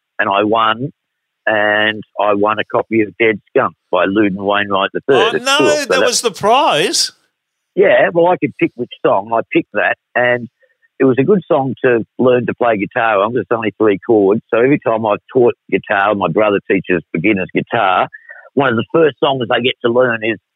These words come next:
Speaker 1: Dead Skunk, because when you're about eleven or twelve,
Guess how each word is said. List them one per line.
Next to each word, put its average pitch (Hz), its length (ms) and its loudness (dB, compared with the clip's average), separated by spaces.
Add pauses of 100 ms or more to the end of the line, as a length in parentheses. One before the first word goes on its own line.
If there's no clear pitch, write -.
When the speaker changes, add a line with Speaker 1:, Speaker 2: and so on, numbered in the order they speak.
(180)
Speaker 1:
Dead 117 380 0
Skunk, 127 360 0
because 107 360 -2 (500)
when 131 140 0
you're 123 120 4
about 113 180 2
eleven 113 400 2
or 98 220 -4
twelve, 127 380 2